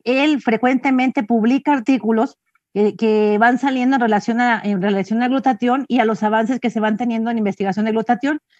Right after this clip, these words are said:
Aparte, él, él tiene actualmente un libro donde prácticamente compila todo lo que se ha estudiado de glutatión y yo creo que, que no hay un, un documento más completo que ese libro que está actualmente en, en,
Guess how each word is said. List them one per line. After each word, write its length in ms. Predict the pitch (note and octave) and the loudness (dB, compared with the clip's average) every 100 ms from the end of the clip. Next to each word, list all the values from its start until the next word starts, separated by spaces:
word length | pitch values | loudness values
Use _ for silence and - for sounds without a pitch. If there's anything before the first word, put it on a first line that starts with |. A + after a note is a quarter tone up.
| _ _ - | _ _ -2
Aparte, 600 | F#3 A3 A#3 C#4 C4+ B3 | 0 2 0 0 0 0
él, 80 | F#3+ | 0
él 180 | A#3 G3+ | -2 0
tiene 300 | B3 C4 B3+ | 0 2 0
actualmente 500 | G#3 A#3 B3 B3 C#4 | 0 0 2 0 2
un 80 | |
libro 360 | C4+ A#3+ B3 - _ _ _ _ | 2 2 0 -4 _ _ _ _
donde 420 | G3 A#3 B3 A#3+ | 0 2 2 2
prácticamente 760 | G3 C4 - D4 C4+ C#4 B3+ A#3 | 0 -2 -2 0 0 0 0 -2
compila 480 | A#3+ B3 C4 C4+ C4 | 0 0 0 0 0
todo 260 | C4 C#4 | -2 -2
lo 140 | C#4 - | -2 -2
que 120 | A3+ | -2
se 100 | B3+ | 0
ha 40 | |
estudiado 320 | B3 C4 B3+ | -2 0 0
de 80 | C4 | 0
glutatión 560 | B3 A#3 A#3 B3+ B3+ A#3+ | 0 0 -2 0 -4 -4
y 160 | A3 G#3 | -2 -2
yo 120 | A#3 | 0
creo 180 | A#3+ A#3 | -2 -4
que, 280 | C4 A#3+ - | -4 -4 -2
que 160 | G#3+ | -2
no 200 | G#3 A#3 | 0 2
hay 140 | C4+ D4 | 2 2
un, 240 | D4 C4 | 2 0
un 280 | B3 C4 C#4+ | 0 2 2
documento 500 | D4 - B3 B3+ C#4 | 2 2 2 2 0
más 220 | C4 C4 | 0 0
completo 640 | - C4 B3 - B3+ B3+ A#3 | 0 0 0 0 -4 -4 -4
que 180 | G#3+ G#3 | -2 -4
ese 180 | G3+ | -2
libro 260 | A#3 A#3+ A#3 | -2 0 -2
que 120 | G3 | -2
está 200 | F#3 A3 | -2 0
actualmente 540 | A3 - A#3 A#3 A3+ A#3 | -2 0 0 0 -2 -2
en, 160 | G#3 - | -4 -4
en, 260 | F#3 F3 | -4 -4